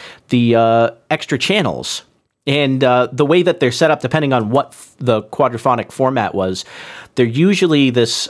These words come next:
uh, ultrasonic modulation on the record that you have to, uh, you know, you,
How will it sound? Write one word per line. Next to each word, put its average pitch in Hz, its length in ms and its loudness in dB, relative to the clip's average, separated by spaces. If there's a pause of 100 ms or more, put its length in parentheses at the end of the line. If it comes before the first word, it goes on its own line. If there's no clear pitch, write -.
uh, 98 160 -4
ultrasonic 147 600 0
modulation 123 640 0
on 123 100 0
the 123 80 0
record 147 460 -2 (560)
that 113 180 0
you 110 80 0
have 113 300 -2
to, 107 520 0 (600)
uh, 71 360 -10 (640)
you 131 120 -2
know, 98 200 0
you, 143 140 -4